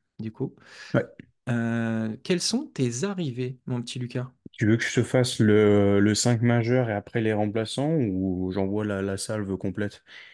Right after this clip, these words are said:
Speaker 1: Tu, moi, moi je, je, je pars du principe, tu m'envoies tes arrivées et après on peut composer notre cinq histoire de donner un, une orientation
Speaker 2: Ok.
Speaker 1: à, à, aux gens qui nous regardent.
Speaker 2: Ok,
Speaker 1: Donc
Speaker 2: ok.
Speaker 1: balance tes arrivées. Euh, si tu veux les commenter en même temps, tu les commentes. Sinon, on en débat après. C'est comme tu
Speaker 2: Hmm.
Speaker 1: veux.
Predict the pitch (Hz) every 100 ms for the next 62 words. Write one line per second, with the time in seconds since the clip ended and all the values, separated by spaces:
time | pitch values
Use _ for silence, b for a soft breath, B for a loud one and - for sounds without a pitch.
0 | B - - - 156 156 151 160 202 165
1 | 185 180 175 165 170 - - 139 170 165
2 | 180 170 170 208 - 170 170 185 185 180
3 | 160 160 160 147 160 202 _ - 139 139
4 | - 170 170 147 147 135 143 147 147 139
5 | - 151 156 135 - 127 131 131 131 139
6 | 139 127 123 117 120 117 123 123 123 123
7 | 117 107 131 127 113 95 95 71 _ 131
8 | 123 131 127 127 120 120 123 156 - B
9 | B 156 156 - 131 135 180 220 - 185
10 | 165 151 131 135 190 - 135 131 131 170
11 | - 175 185 180 190 180 170 - 185 185
12 | 151 160 156 170 170 165 143 143 127 160
13 | - 139 139 139 123 120 113 113 110 107
14 | 110 135 127 - 220 127 175 -